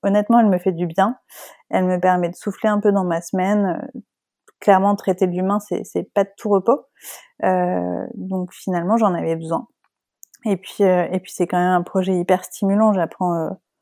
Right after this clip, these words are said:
euh, des tonnes de choses avec vous, avec, euh, avec, euh, cette aventure, euh, euh, d'entrepreneuriat. Euh, bref, enfin vraiment, c'est une chouette expérience.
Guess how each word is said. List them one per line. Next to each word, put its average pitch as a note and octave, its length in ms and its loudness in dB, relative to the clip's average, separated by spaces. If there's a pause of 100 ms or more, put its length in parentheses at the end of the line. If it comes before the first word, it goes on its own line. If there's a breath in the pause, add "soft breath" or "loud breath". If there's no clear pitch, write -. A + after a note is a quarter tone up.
(640)
euh, G3+ 160 -2
des F#3 200 -2
tonnes G#3 240 4
de G#3 100 4
choses G#3 280 6
avec F#3+ 300 4
vous, G#3+ 320 4
avec, E3+ 380 2
euh, E3+ 320 0
avec, F3 420 -6
euh, F#3 180 -4
cette - 280 -8
aventure, F#3 540 -2
euh, E3+ 60 -2 (1000 loud breath)
euh, F#3 280 -4
d'entrepreneuriat. F#3 1500 2
Euh, E3 180 -2
bref, E3+ 220 -4 (200)
enfin F3+ 220 4
vraiment, G3+ 260 2
c'est A3 140 -2
une F#3 120 -2
chouette F#3+ 200 0
expérience. - 500 -6